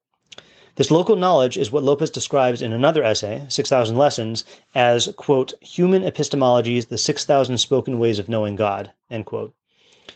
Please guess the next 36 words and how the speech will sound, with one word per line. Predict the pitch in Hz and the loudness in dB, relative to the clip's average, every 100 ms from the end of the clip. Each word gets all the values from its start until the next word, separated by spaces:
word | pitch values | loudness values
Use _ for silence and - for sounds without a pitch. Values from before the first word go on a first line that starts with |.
| _ | _
In | 135 | 0
our | 151 196 | 4 2
text, | 208 117 110 - 131 | 2 0 0 -4 0
Lopez | 143 160 127 | 0 2 0
laments | 120 123 131 | 0 0 -2
the | - 101 | -4 -2
vast | 120 147 - - | 2 2 0 -10
troves | - 147 139 117 | 0 2 2 0
of | 107 | -2
knowledge | 120 127 123 104 | 2 2 2 0
that | 120 110 | -4 -6
were | |
thoughtlessly | 110 135 135 131 131 | -2 -2 0 -2 -2
decimated. | 113 120 - 113 110 117 _ _ _ | -2 -2 -2 -8 -12 -14 _ _ _
Quote, | - 117 107 - _ - - - - | -2 0 0 -6 _ -20 -20 -20 -4
"We | 127 | 2
lost | 127 175 190 | 4 2 0
in | 170 | -2
this | 165 151 | -2 -2
manner | 139 127 127 123 139 _ | 0 0 0 -4 -8 _
whole | - - 175 196 | -8 2 2 2
communities | - 160 143 110 110 107 | -2 0 0 0 -4 -6
of | |
people, | - 113 117 117 | -12 -14 -12 -16
plants, | - 147 131 120 | -6 -2 -2 -2
and | 120 | -2
animals, | 110 113 117 - - - - | -2 -4 -10 -14 -20 -20 -12
because | 123 127 | -2 0
a | |
handful | 113 147 156 175 | 2 0 2 2
of | 139 | 2
men | 135 127 | 2 2
wanted | 123 117 104 | 0 0 -4
gold | 113 131 156 | 0 2 2
and | 156 | 0
silver, | - 127 117 123 | 0 0 0 -2